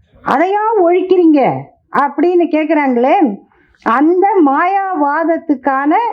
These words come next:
விடைகள் அதுல இருக்கு. ஒவ்வொரு பகுதியும் தேர்ந்தெடுக்கப்பட்டதாக இருக்கின்றன. அதை போல இன்னும் விரிவாக்கப்படுகிற வரும் இதழ்களில்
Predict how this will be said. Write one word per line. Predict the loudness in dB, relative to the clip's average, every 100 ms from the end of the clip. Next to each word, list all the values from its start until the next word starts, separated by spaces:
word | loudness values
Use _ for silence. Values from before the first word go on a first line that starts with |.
| -6
விடைகள் | -2 2 2 2 0
அதுல | 0 0 0
இருக்கு. | -2 -2 -6 -6 -14 _ _ _ -20 _ _ -20 -20 _ -2
ஒவ்வொரு | 0 0 0 0 0 0 0
பகுதியும் | -2 0 0 0 0 -2 -4 -4
தேர்ந்தெடுக்கப்பட்டதாக | -2 2 2 2 0 -2 -2 -2 0 -2 -2 0 0 -2 -6 -20 _ _ 0
இருக்கின்றன. | 2 2 2 2 2 2 2 0 -4 -16 -6
அதை | -2 0 0
போல | 0 0 2
இன்னும் | 4 4 4 0 -4 _
விரிவாக்கப்படுகிற | 0 2 2 -2 -2 -4 -2 -2 0 0 0
வரும் | 0 0 2 0 0
இதழ்களில் | 0 0 -2 -2 0 0 -2 -6